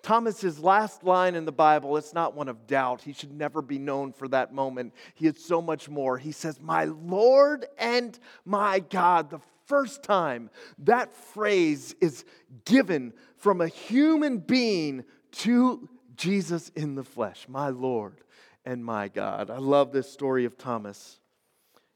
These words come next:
It's a story of faith, not of doubt. Faith isn't just a lack of doubt. It's, or the, it's, uh,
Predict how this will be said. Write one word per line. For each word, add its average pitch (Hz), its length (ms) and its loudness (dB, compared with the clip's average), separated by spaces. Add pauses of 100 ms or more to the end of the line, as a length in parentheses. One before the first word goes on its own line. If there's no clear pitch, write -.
It's 123 160 -20
a - 20 -12
story 151 480 0
of 113 100 -2
faith, 135 480 -4 (540)
not 127 220 -4
of 104 120 -8
doubt. - 520 -16 (1600)
Faith 180 340 0
isn't 143 320 -2
just 139 400 -4
a 127 80 -6
lack 139 380 2
of 113 240 -10
doubt. 127 480 2
It's, - 380 -18 (180)
or 127 160 -20 (140)
the, 147 160 -2 (280)
it's, 131 300 -12
uh, 120 240 -4